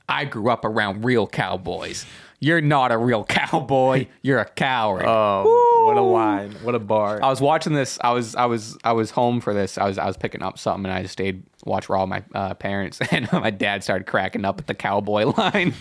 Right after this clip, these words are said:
Speaker 1: He was like, "What do you mean you grew up around cowboys? What are you talking about?"
Speaker 2: <laughs> I grew up
Speaker 1: Um,
Speaker 2: on a ranch.
Speaker 1: <laughs> But, but, I mean, this was, this was fun. Um, a Brock comes out, you know, it kinda antagonizes him.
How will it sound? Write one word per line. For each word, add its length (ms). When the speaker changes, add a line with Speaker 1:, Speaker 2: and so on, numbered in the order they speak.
Speaker 1:
He 80
was 160
like, 100
"What 80
do 60
you 60
mean 240
you 220
grew 200
up 100
around 240
cowboys? 680
What 140
are 20
you 80
talking 320
about?" 400
Speaker 2:
<laughs> 240
I 180
grew 100
up 80
Speaker 1:
Um, 40
Speaker 2:
on 80
a 80
ranch. 520
Speaker 1:
<laughs> 0
But, 520
but, 280
I 80
mean, 180
this 220
was, 220
this 140
was 200
fun. 500
Um, 540
a 60
Brock 280
comes 240
out, 340
you 120
know, 100
it 160
kinda 200
antagonizes 800
him. 200